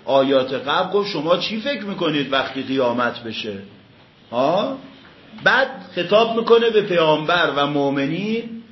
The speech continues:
ها؟ زیرا کمترین عمل هم بگید ثبت می‌شه و هیچ چیزی از چشم خداوند دور نمی‌مونه.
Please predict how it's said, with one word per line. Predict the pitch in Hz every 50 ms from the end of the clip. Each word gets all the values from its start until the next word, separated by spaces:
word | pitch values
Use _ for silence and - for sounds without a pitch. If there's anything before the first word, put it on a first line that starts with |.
| - -
ها؟ | 123 139 160 175 202 220 240 247 269 302 294 - - - - - - - _ _ _ _ _
زیرا | 113 123 120 139 170 226 254 247 220 208 196 202 214 240 262 269 247 - - - - _ _ _ _ _ _ _ _ _ _ _ _ _ -
کمترین | - - - 185 185 190 196 196 196 190 190 160 190 - - 196 196 202 233 294 311 285 262 240 - - -
عمل | 175 180 180 180 185 190 220 240 247 240 233
هم | 202 175 175 196 214 233 247 254 269 277 277 285 277 254 240 - - _ _ _
بگید | - 147 131 135 127 123 113 101 90 - - - - - - - - - - - - - -
ثبت | - - 123 117 117 104 - - - - -
می‌شه | - - - - - - - - - - - - - - - - - - - - - - - - - 156
و | 170 175
هیچ | 170 165 247 285 262 -
چیزی | - - 247 254 233 180 180 170
از | 147 147 139 -
چشم | - 156 135 - - 131
خداوند | 127 - 135 127 127 123 120 117 120 135 147 135 123 123 117
دور | 139 160 196 220 240 262 277 262 247 - - - - - - _ - - - - - _ _ _ _ _ _ -
نمی‌مونه. | 104 95 92 92